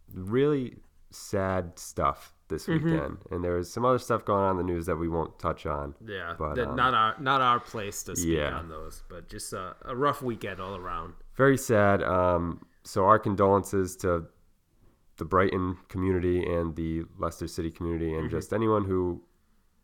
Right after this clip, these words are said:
Speaker 1: enjoys the Premier League. I think we all have a soft spot for Leicester City.
Speaker 2: Yeah.
Speaker 1: Um,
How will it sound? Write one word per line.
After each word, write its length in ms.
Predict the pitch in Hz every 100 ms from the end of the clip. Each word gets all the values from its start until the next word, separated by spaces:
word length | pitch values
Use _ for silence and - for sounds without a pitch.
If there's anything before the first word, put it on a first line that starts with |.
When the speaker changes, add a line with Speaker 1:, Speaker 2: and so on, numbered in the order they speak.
| _ -
Speaker 1:
enjoys 420 | 90 92 87 82
the 60 |
Premier 360 | 80 92 85 82
League. 380 | 80 80 76 - - _ _
I 100 | 92
think 180 | 92 101
we 120 | 95
all 120 | 90 82
have 140 | 82
a 40 | 76
soft 300 | - 78 -
spot 300 | 87 80 -
for 80 |
Leicester 300 | 85 78 - 78
City. 400 | 87 78 73 71 - _ -
Speaker 2:
Yeah. 200 | 95 87 - -
Speaker 1:
Um, 420 | 76 73 71